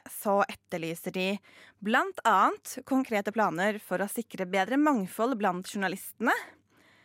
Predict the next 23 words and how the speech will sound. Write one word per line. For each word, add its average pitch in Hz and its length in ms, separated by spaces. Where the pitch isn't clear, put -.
et - 240
mentorprogram 226 920
for 247 160
journalister 254 640
med 262 120
minoritetsbakgrunn 226 840
som 247 200
ønsker 214 480
å 208 120
bli 196 240
ledere, 202 520
tiltak 285 520
og 277 100
regler 220 300
for 233 100
å 247 60
sikre 220 340
trivsel - 460
på 226 160
arbeidsplassen 202 920
og 196 280
et - 80
arbeidsmiljø 233 1040